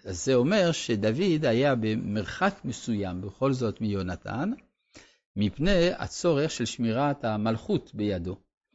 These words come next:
כן? כלומר, הוא לא יכול יותר מדי להתחבר אל השושלת היריבה, השושלת של שאול. לכן, אף על פי שהם מאוד מאוד אוהבים, אבל ה-,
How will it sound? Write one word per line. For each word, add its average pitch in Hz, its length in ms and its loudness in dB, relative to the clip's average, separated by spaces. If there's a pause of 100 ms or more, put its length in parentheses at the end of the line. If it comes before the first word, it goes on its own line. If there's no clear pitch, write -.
(200)
כן? 127 220 0
כלומר, 107 180 0
הוא 101 160 2
לא 147 60 6
יכול 147 500 4
יותר 139 280 2
מדי 135 460 4
להתחבר 131 680 0 (580)
אל 117 180 4
השושלת 131 680 -2
היריבה, 110 640 4 (100)
השושלת 107 480 -2
של 123 140 -2
שאול. 147 420 2 (720)
לכן, 147 380 2
אף 104 160 0
על 104 80 2
פי 151 180 2
שהם 104 520 2
מאוד 127 280 4
מאוד 113 320 4
אוהבים, 113 640 4 (500)
אבל 170 400 4
ה-, 110 320 0